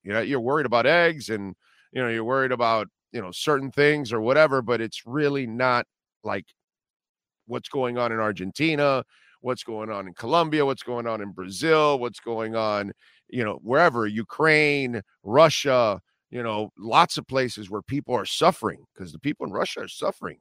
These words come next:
It's not their fault. It's not their fault that their government is,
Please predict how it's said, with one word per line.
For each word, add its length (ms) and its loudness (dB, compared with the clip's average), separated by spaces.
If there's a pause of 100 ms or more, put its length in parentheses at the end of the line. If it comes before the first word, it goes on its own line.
It's 160 -16
not 180 2
their 160 -4
fault. 420 -6 (460)
It's 100 -4
not 100 6
their 140 4
fault 240 4
that 140 -4
their 140 0
government 600 2
is, 500 -8